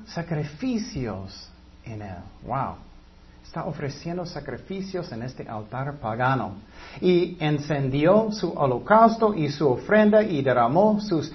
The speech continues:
libaciones, esparció la sangre de sus sacrificios de paz junto al altar."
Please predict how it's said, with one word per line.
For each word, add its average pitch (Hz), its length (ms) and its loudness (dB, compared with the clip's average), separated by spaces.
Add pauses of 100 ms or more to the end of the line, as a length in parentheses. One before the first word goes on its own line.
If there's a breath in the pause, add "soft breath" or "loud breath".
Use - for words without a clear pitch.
(200 loud breath)
libaciones, 175 1000 4 (220 loud breath)
esparció 170 920 4 (120)
la 139 140 4
sangre 190 480 6
de 147 300 4 (200 loud breath)
sus - 560 2
sacrificios 196 960 4
de 127 120 4
paz 180 440 4 (180 loud breath)
junto 202 540 4
al 131 360 -2
altar." 110 580 -8